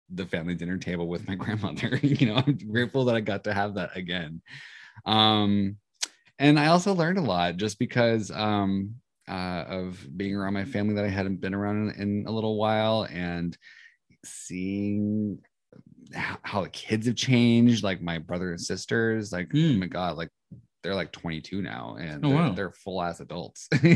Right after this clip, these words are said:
Speaker 1: <laughs> triplets. And, um, you know, they all don't live together. They all kinda have their own separate lives and stuff. And I saw all three of 'em. So
Speaker 2: Nice.
Speaker 1: I'm grateful for all that.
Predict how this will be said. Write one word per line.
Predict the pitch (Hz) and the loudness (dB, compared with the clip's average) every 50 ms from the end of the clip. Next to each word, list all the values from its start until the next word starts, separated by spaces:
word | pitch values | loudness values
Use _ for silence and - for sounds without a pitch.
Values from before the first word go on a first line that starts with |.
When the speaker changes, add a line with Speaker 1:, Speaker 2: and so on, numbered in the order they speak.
| - 196 196 | 10 8 6
Speaker 1:
<laughs> | - 202 190 180 - 170 160 135 - | 6 6 4 4 4 2 -2 0 4
triplets. | - 170 147 147 139 107 92 - - - - - - - 123 | 4 6 6 8 6 4 4 0 -10 -18 -16 -16 -16 -10 -2
And, | - 131 135 127 123 127 117 - - - - - 127 _ - | 2 6 6 8 6 6 4 0 -6 -20 -18 -18 -10 _ 2
um, | 127 131 127 120 117 107 104 87 - - - | 4 6 6 6 4 2 0 -2 -4 -8 -4
you | - 135 127 | 0 2 4
know, | 117 107 107 | 4 4 2
they | 101 123 127 147 143 143 | 0 2 4 8 8 10
all | 139 139 139 127 | 10 10 8 8
don't | 120 127 123 120 120 107 | 8 6 6 6 2 0
live | 110 110 107 117 127 127 123 - | 0 0 2 2 2 0 -2 -6
together. | - - 139 131 135 127 123 139 151 160 | -6 -6 0 2 2 4 4 2 2 2
They | 135 120 | 2 2
all | 110 104 107 104 | 2 2 0 0
kinda | - - 104 101 101 | -2 -4 -4 -2 -2
have | 101 101 | 0 0
their | 107 107 104 | 0 0 0
own | 107 110 | 0 -2
separate | 113 - 101 101 - 123 90 65 | -2 -2 -4 -2 -2 -2 -4 -2
lives | 76 82 87 90 92 - | -4 -4 -4 -4 -4 -6
and | 101 101 104 | -6 -8 -8
stuff. | - - 101 101 101 104 101 98 - - | -6 -2 0 2 2 2 0 -2 -6 -6
And | 87 87 90 87 85 82 - - | -6 -4 -4 -4 -6 -8 -10 -10
I | 95 90 | -12 -10
saw | 90 - 92 85 | -8 -6 -6 -6
all | - - 85 98 110 - - | -4 -6 -8 -10 -10 -12 -12
three | 78 82 82 | -10 -8 -8
of | 82 80 | -8 -8
'em. | 87 87 90 90 90 92 - | -8 -8 -6 -6 -6 -8 -8
So | - 85 82 87 85 87 | -10 -10 -10 -10 -8 -4
Speaker 2:
Nice. | 101 113 139 160 147 90 - - | 0 2 4 4 4 2 0 -4
Speaker 1:
I'm | - 113 | -8 -8
grateful | 107 113 113 117 113 110 | -8 -8 -8 -10 -12 -10
for | - 120 117 | -8 -8 -6
all | 113 | -6
that. | 117 120 117 107 | -6 -6 -8 -8